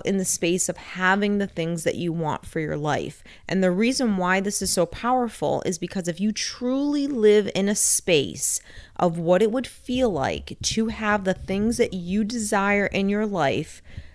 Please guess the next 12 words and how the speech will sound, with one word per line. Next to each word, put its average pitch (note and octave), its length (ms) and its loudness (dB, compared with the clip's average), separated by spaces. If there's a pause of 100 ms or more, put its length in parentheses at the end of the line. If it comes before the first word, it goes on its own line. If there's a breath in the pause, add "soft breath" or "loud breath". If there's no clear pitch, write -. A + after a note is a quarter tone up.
(160 loud breath)
that F3 560 2 (120)
is F3 580 2 (960)
not D#4+ 160 -6
just - 220 0
a A#3 40 4
growth E3+ 480 4
mindset, A3+ 640 0 (340 soft breath)
but G3 100 4
I A3 80 8
think B3 400 0
it - 320 -2
pushes E3 920 2